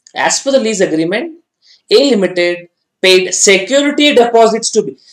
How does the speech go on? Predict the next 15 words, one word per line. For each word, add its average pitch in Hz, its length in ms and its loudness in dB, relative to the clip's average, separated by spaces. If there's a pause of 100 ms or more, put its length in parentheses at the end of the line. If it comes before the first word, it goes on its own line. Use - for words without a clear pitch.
(280)
B 196 180 0
Limited 170 560 0 (840)
amounting 208 500 0
to 214 120 0
ten 175 240 2
lakhs, - 580 -2 (180)
which 175 180 -2
is 208 100 -2
refundable 220 920 2
after 190 440 0
the 247 60 4
expiry 180 560 2
of 170 160 0
lease 147 220 -6
agreement. 135 520 -8